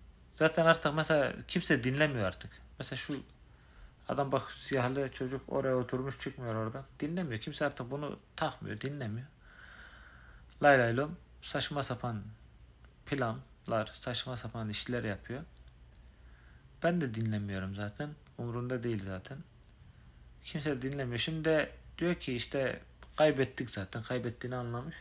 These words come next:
Neymiş efendim? Ben sevgilimle artık sevgilime vakit ayıramıyorum da sorun para değil de basarım da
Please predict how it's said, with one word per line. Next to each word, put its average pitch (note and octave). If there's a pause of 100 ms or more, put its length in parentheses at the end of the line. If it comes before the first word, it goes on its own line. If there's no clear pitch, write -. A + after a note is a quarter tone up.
(1080)
Neymiş E3
efendim? C#3+ (100)
Ben E3 (1040)
sevgilimle C#3+
artık - (720)
sevgilime C#3
vakit C3
ayıramıyorum F#3
da G#2 (920)
sorun C3+
para C3
değil G#3
de C#3
basarım G3+
da C#3+